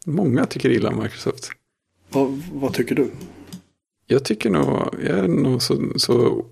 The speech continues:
Speaker 1: jag kanske är kontroversiell till och med, <laughs> så, så känner att jag börjar gilla dem mer igen.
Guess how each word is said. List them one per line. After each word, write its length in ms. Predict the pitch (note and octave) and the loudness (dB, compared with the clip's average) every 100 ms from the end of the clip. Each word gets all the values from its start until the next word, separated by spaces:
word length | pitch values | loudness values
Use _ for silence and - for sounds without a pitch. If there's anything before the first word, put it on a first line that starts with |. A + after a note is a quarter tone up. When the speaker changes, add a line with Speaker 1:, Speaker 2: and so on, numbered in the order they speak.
| _ - - _ _ _ - - _ | _ -20 -20 _ _ _ -20 -20 _
Speaker 1:
jag 200 | - B2+ | 0 0
kanske 240 | - C3 - | 0 -2 -2
är 40 | |
kontroversiell 840 | - - G3 - - - - D4+ | -2 -2 -2 0 0 2 2 2
till 200 | - - F#2 | 2 2 4
och 60 | |
med, 100 | C#3+ | 4
<laughs> 60 | - | 2
så, 320 | - - - - - - | -2 2 2 2 -4 -2
så 160 | - C3+ | 0 2
känner 200 | C#3 A#2 | 4 4
att 60 | |
jag 140 | A#2 A2 | 4 4
börjar 180 | A2+ G#2+ | 4 4
gilla 360 | B2 G#2+ A#2 | 2 2 2
dem 160 | D#4 C4+ | 2 2
mer 180 | - - | 2 0
igen. 280 | - - | 0 -2